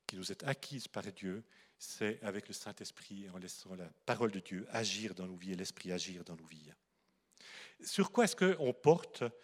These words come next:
nos regards ? Est-ce que nous sommes comme, euh,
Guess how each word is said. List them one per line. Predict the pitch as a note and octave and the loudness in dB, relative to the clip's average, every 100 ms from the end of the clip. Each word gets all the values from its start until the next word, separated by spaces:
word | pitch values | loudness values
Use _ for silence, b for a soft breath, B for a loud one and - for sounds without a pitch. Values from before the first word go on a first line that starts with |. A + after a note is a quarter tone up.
| B B B | B B B
nos | A#2 C3 | 2 4
regards ? | B2+ A#2+ A2 F#2+ F2 F#2 D#2+ - _ _ _ _ _ _ _ _ B B - | 4 4 6 4 2 -6 -8 -12 _ _ _ _ _ _ _ _ B B -2
Est-ce | E3+ | -2
que | - G3 G#3 | 6 6 6
nous | C#3+ | 2
sommes | B2+ - F3+ D#3 - | 0 6 6 6 4
comme, | D3 D3 B2+ A#2 | 4 6 2 4
euh, | A#2 A2 | 6 6